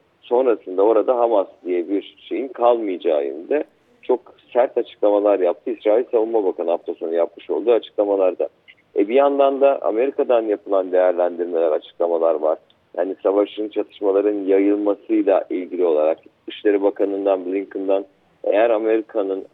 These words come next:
hedef olması durumunda karşılık vereceğini ve şu anda mevcut çatışmanın da İran'ın müdahalesiyle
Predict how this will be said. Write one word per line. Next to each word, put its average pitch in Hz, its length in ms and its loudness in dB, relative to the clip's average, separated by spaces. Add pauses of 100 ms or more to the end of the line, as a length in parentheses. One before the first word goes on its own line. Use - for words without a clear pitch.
(140)
hedef 92 320 -2
olması 95 580 -4
durumunda 92 600 -2 (260)
karşılık 95 580 -2
vereceğini 80 600 -2 (460)
ve 107 180 4
şu 120 200 0
anda 117 240 2
mevcut 107 380 -2
çatışmanın 113 640 -4
da 113 180 2
İran'ın 113 440 0
müdahalesiyle 101 880 0